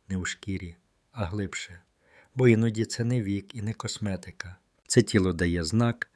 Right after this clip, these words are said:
нирки кличуть на допомогу. Вітаю вас. Мене звати доктор Василь Неболій. Я знаю, як боляче бачити в дзеркалі зморшки,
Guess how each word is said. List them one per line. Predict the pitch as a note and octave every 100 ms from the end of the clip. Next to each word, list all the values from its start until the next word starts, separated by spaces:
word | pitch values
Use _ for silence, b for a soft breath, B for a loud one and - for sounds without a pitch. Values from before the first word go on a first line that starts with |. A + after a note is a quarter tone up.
| b b
нирки | C3+ B2 F#2+ - G2 G#2 -
кличуть | G2+ F#2+ - F2+ -
на | F#2+ F2+
допомогу. | E2 - F2+ D#2+ C2+ D#2+ - _ _ _ _ _ _ -
Вітаю | A2 A#2 G#2 F2+
вас. | E2 D#2+ - - _ _ _
Мене | A2+ G#2+
звати | G2 G2 G#2+ -
доктор | G2 G#2 - G#2+
Василь | F#2+ F#2+ - G2
Неболій. | F#2+ F#2 G2 E2+ D#2+ _ b b b b b _
Я | A#2
знаю, | G#2+ B2 B2 A#2+
як | A2+ G2
боляче | G2 G#2 G2 -
бачити | F#2+ G2+ - G2 -
в | F#2
дзеркалі | F2 G2 G2+ G#2 F#2+ F#2+
зморшки, | E2 F#2 G2 - - -